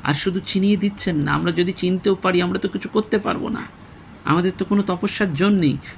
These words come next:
সেজন্য মা খন্তা হাতে ওই রাস্তা পরিষ্কারের মতন তিনি যেন ওই সবটা সরিয়ে দিয়ে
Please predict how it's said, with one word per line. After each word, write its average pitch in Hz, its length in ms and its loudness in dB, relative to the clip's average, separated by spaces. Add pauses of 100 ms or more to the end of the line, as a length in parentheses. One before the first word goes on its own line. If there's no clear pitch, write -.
সেজন্য 143 260 4
মা 147 380 2
খন্তা 190 460 0
হাতে 143 340 -2 (520)
ওই 120 140 2
রাস্তা 143 500 -2
পরিষ্কারের 151 680 -4
মতন 117 460 0 (600)
তিনি 117 300 0
যেন 104 400 -2 (640)
ওই 110 260 -2 (580)
সবটা 107 760 -6 (840)
সরিয়ে 101 600 -2
দিয়ে 101 260 -4